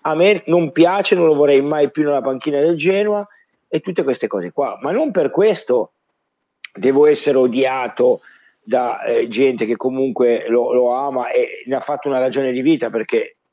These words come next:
molta gente ormai ne ha fatto una ragione di vita. Quindi questo che volevo sottolineare, capito? Perché comunque, cioè, diventa poi anche un po' stucchevole, no? Ogni, cioè, a me sinceramente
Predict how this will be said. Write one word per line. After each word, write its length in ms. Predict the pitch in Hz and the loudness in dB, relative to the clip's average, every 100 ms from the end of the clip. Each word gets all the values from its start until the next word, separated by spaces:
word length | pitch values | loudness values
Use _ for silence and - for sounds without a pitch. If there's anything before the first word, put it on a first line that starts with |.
| _ | _
molta 340 | 127 127 123 147 | -2 -2 0 0
gente 300 | 120 135 131 | 0 0 0
ormai 240 | 117 135 | -2 -2
ne 60 | 127 | -4
ha 60 | |
fatto 240 | 127 110 117 | -4 -6 -4
una 100 | 117 | -2
ragione 320 | 113 110 104 | -2 -2 -4
di 100 | 98 | -6
vita. 280 | 90 - - | -10 -14 -6
Quindi 360 | 160 113 92 _ _ _ _ _ - | -4 -4 -8 _ _ _ _ _ -6
questo 300 | 196 196 160 | -2 -2 0
che 60 | |
volevo 240 | 151 143 135 | 2 2 2
sottolineare, 800 | - 117 127 120 113 104 101 98 | 0 0 2 2 0 -2 -6 -8
capito? 440 | - 135 107 107 | -6 -4 -2 -2
Perché 320 | 110 147 - | -2 -4 -4
comunque, 760 | 151 196 139 151 180 180 131 - _ _ _ | -2 -2 -2 -2 0 0 -2 -8 _ _ _
cioè, 340 | - - 120 | -8 -6 -6
diventa 460 | 123 120 143 160 151 | -8 -2 0 0 -2
poi 180 | 147 175 | -2 -4
anche 160 | 156 | -2
un 100 | 151 | -4
po' 160 | - 143 | -2 -4
stucchevole, 560 | - 120 - 170 127 131 | -4 -8 -2 0 2 0
no? 120 | 151 | 0
Ogni, 280 | 135 135 117 | -2 -4 -8
cioè, 160 | - 151 | -8 -4
a 40 | |
me 200 | 156 165 | 0 0
sinceramente 880 | - 143 - 151 160 165 180 160 - | -2 -4 -2 -2 -2 0 2 0 -2